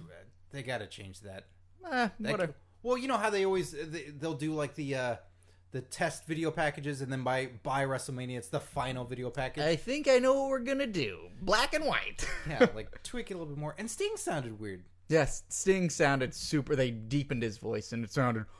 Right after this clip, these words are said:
Speaker 2: a lot like this. "I'm Sting. I'm Sting." <laughs> With that little lyrical sort of crack in there. "I'm Sting. Woo! Woo!"
Speaker 1: Fat kid being chased with sticks.
Speaker 2: Woo!
Speaker 1: Lord of the Flies.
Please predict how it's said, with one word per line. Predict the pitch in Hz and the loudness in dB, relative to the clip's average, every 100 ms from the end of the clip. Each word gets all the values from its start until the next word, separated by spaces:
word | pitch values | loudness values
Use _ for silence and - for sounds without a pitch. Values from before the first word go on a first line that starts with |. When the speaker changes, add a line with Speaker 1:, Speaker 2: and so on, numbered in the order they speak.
| - - - | -20 -10 6
Speaker 2:
a | |
lot | 156 143 131 127 131 | 10 12 12 10 8
like | 123 107 - | 4 4 0
this. | 127 117 - | -2 -2 0
"I'm | 269 233 | 0 0
Sting. | 127 - 135 117 104 - - | -4 0 2 2 -2 -10 -4
I'm | - 185 185 | 4 6 6
Sting." | - 370 381 147 123 - - - - - | 6 6 6 4 -2 -10 -20 -20 -16 -10
<laughs> | 160 - - - - - - - - - | -10 -12 -20 -20 -20 -20 -20 -20 -20 -4
With | 135 131 | 2 6
that | 131 | 6
little | 131 120 | 6 4
lyrical | 113 139 131 127 131 | 4 4 4 2 0
sort | - 127 110 | 0 0 0
of | 95 | -4
crack | - 123 113 - | 0 2 2 0
in | 110 | -6
there. | 107 - - - - | -6 -10 -16 -10 4
"I'm | 440 453 | 8 8
Sting. | 233 480 508 359 - - - | 10 12 12 10 2 -4 6
Woo! | 480 640 - 659 - - 156 - - | 8 10 10 8 8 6 0 -8 -6
Woo!" | - 571 622 622 587 587 554 539 494 381 - - - - - - | 8 12 12 12 12 10 10 12 10 10 2 -20 -20 -20 -20 -20
Speaker 1:
Fat | - - 208 - | -8 -2 -2 -2
kid | 151 160 - | -4 -2 0
being | 196 139 | 0 -4
chased | - 175 - | -6 -6 -6
with | 123 | -10
sticks. | - - 120 - - | -12 -8 -8 -6 6
Speaker 2:
Woo! | 466 554 523 508 523 539 523 508 508 480 440 220 - | 12 12 12 12 10 10 12 12 12 12 12 8 6
Speaker 1:
Lord | 202 214 | 6 8
of | 202 | 6
the | 165 | 2
Flies. | 160 147 160 151 143 139 | -2 4 6 6 4 -2